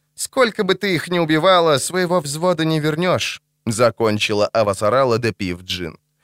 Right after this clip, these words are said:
Затем она оттолкнулась от стойки и направилась к себе в комнату. Бобби не ответила. Она подтянулась на следующую палубу, оставив люк задвигаться позади. Её скафандр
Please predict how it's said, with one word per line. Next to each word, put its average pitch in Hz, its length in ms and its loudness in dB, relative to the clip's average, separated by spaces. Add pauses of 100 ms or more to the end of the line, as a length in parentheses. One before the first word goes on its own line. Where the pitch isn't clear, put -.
(280)
Затем 135 540 0 (200)
она 233 280 2
оттолкнулась 175 1000 2
от 135 180 2
стойки 160 680 -2
и 135 100 0
направилась 180 640 2
к - 60 -20
себе 123 280 -2
в - 80 -4
комнату. - 640 -6 (320)
Бобби 123 440 2
не 117 120 2
ответила. 98 560 0 (240)
Она 190 240 2 (100)
подтянулась 185 760 0
на 156 100 0
следующую 127 640 -2
палубу, 101 600 2
оставив 98 560 0
люк 135 280 -4
задвигаться 98 760 -2
позади. 90 520 -8 (720)
Её 147 280 2
скафандр 160 880 0